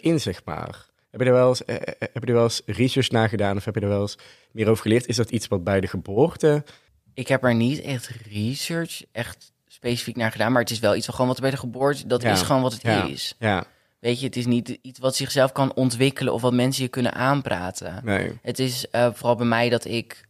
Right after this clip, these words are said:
Speaker 2: ehm, altijd al wist, er is iets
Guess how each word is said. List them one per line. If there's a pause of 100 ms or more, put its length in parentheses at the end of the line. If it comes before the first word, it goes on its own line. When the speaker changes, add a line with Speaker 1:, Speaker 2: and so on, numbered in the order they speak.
(120)
Speaker 2:
ehm,
altijd
al
wist,
er
is
iets